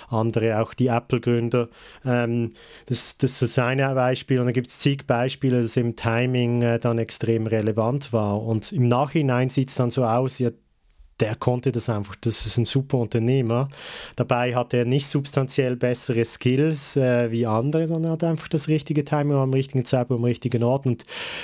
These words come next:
die Zeit war sozusagen reif, oder? Eben die, da-, daraus kann dann auch immer, ähm, gewisse,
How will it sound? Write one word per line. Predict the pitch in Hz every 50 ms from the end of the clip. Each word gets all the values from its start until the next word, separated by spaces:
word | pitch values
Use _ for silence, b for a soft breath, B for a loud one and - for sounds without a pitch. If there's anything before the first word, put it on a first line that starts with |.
| B B
die | 131 123
Zeit | - - - 120 110 120 143 156 - - 131
war | 131 135 139 139
sozusagen | 135 - 131 120 123 123 - - 143 139 - 147 127 123 127 127 - 143 139 139
reif, | 139 131 117 120 127 131 117 101 92 - - - - -
oder? | 98 98 110 117 117 - _ _ _ _ _ _ _ _ _ _ _ _ _ _
Eben | - 139 131 120
die, | - 123 123 123 - _ _ _ _ _ _ _
da-, | - 190 143 - 160 143 -
daraus | - 135 143 151 165 - -
kann | - 139 135 131
dann | 135 127 127
auch | 123 120 -
immer, | 143 135 131 131 123 120 120 123 135 135
ähm, | 131 123 120 123 120 120
gewisse, | - 131 113 120 120 120 - - 127 113 110 110 110 113